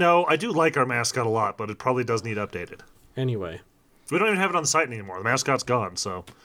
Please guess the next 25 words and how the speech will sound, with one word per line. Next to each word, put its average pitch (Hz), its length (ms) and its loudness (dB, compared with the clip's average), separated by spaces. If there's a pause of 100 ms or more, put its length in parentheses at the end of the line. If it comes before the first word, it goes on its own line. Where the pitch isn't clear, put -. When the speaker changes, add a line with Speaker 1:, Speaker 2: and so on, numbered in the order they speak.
(240)
Speaker 1:
there's - 120 -8
nothing 120 220 -2
to 107 40 -2
bitch 123 220 0
about. 92 240 -6 (1300)
We 170 140 4
will 226 160 8
work 190 200 4
on 143 140 2
that 110 180 -2
stuff. - 380 -10 (1000)
Actually, 190 240 2
if 127 80 -10
you 147 60 -2
have, 160 100 0
uh, 143 180 -2
suggestions 147 480 -2
for 151 100 -4
the 135 60 -2
mascot, 131 480 -2
too. 139 240 -4 (460)
And 151 160 0
the - 20 -2
honey 143 180 -2
badger. 127 380 0